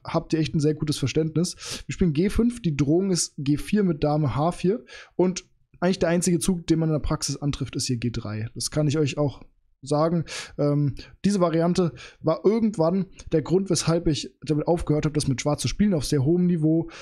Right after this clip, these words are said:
ähm, als ich schon deutlich über zweitausend hatte.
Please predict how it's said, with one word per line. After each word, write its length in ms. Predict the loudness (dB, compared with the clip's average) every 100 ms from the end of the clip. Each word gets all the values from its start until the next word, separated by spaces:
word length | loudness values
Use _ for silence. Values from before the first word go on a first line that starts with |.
| -20 -4
ähm, 480 | 0 2 2 -2 -4
als 160 | -4 -2
ich 60 | 0
schon 120 | 0
deutlich 280 | 0 0 -2
über 160 | -2
zweitausend 560 | -2 -4 0 0 0 0
hatte. 260 | 0 0